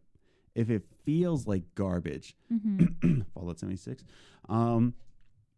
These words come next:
Speaker 1: no one's gonna play it.
Speaker 2: Yeah.
Speaker 1: Like, bottom line, no one's gonna play it, you know? But if you focus on making a great game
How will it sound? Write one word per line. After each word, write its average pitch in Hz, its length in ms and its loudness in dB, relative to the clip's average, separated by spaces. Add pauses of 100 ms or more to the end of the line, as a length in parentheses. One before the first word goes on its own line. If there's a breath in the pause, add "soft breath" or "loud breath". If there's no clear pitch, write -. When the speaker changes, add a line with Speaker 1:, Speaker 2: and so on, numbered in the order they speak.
(120)
Speaker 1:
no 131 280 6
one's 147 220 2
gonna 123 160 2
play 98 260 -2
it. - 340 -16
Speaker 2:
Yeah. 349 180 -8 (600)
Speaker 1:
Like, 107 220 -2 (200)
bottom 120 360 2
line, 90 240 2
no 92 100 2
one's 90 160 2
gonna 85 140 -2
play 82 220 -6
it, - 340 -14 (220)
you 92 100 0
know? 90 180 2 (880)
But 117 320 0
if 117 160 0
you 120 100 2
focus 156 560 0
on 107 320 2 (460 soft breath)
making 120 760 4 (560)
a 104 80 0
great 104 800 0
game 120 540 2